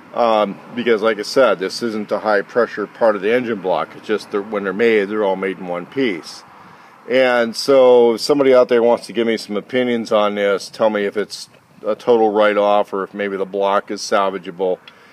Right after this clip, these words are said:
I think his plan is to put a new rod in and, uh, see if it's possible to weld this engine block up. Anyway, uh, I'll be open to the opinions. I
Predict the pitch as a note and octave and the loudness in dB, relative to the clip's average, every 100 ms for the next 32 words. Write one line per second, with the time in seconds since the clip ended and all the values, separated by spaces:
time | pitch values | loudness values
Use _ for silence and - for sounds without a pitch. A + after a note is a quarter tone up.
0 | - _ G2+ G#2+ G#2+ A#2 G#2+ - A#2 A2 | -20 _ -6 -4 -4 -4 -6 -2 0 2
1 | G#2 G#2+ F#2+ F#2 G#2 G2+ G2 F#2+ F#2+ F#2+ | 2 -2 -4 -10 -6 -4 -4 0 0 2
2 | G2 G2 F#2+ F#2+ F2+ F#2+ - A2+ G2+ F#2+ | 0 -2 -4 -4 -8 -16 -14 -6 -2 -2
3 | F#2 F2+ F#2 F#2 F2 F2 E2+ - - - | -4 -4 -4 -2 -2 -4 -8 -18 -20 -20
4 | - - - - - B2 G#2 - A#2 A#2 | -20 -20 -20 -8 0 0 0 -4 0 0
5 | - G#2+ G2+ G#2+ G#2+ G2+ - G#2+ G#2+ F#2+ | 0 -2 2 2 2 0 -4 -4 -4 -4
6 | F#2+ F2+ E2+ F#2+ F2 E2+ - - - - | -2 -2 -4 -4 -6 -6 -14 -20 -20 -20
7 | - C3+ C3 A#2+ A2+ A2 G#2+ G2+ G2+ - | -6 -2 2 2 2 2 0 0 -2 -6
8 | - B2+ C3 C#3+ B2 C3 A#2+ A#2 - C#3 | -4 -2 4 4 4 2 0 -2 0 0
9 | C3 B2+ B2+ A2+ A2+ A#2+ | 0 0 -2 -2 -2 0